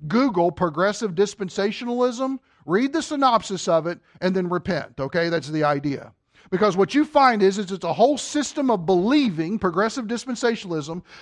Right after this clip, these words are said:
that extorts the scriptures and says, "Well, David is, you know, Jesus is reigning right now at the right hand of God, and that's the throne of David."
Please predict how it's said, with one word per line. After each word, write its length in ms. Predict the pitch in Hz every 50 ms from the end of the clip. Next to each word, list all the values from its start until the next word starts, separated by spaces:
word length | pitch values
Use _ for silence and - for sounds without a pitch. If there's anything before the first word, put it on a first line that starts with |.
| - -
that 260 | 175 233 233 202 175
extorts 920 | 202 190 - - - - - - _ 320 349 403 370 269 240 277 277 - -
the 120 | 220 254
scriptures 640 | - - - - 277 339 403 403 - 226 226 240 202
and 140 | 240 226 -
says, 240 | - 254 254 220 196
"Well, 140 | 240 233
David 500 | 208 247 277 370 392 339 269 254 254 226 - - -
is, 160 | 214 220 208
you 500 | 226 196 208 190 185 208 202 196 214 240
know, 140 | 254 233 226
Jesus 420 | 196 170 175 294 330 339 359 302 -
is 160 | 262 208 202
reigning 300 | 214 226 247 262 247 240
right 200 | 240 247 240 220
now 320 | 226 277 339 349 269 -
at 140 | 202 196 196
the 80 | 220 208
right 220 | 214 220 226 220
hand 220 | 226 233 240 226
of 120 | 208 180 180
God, 320 | 196 240 294 285 247 208
and 120 | 196 196 202
that's 260 | 233 302 302 - -
the 100 | - 202
throne 320 | - - 196 196 202 214
of 100 | 220 208
David." 440 | 214 247 277 277 - 135 107 101 _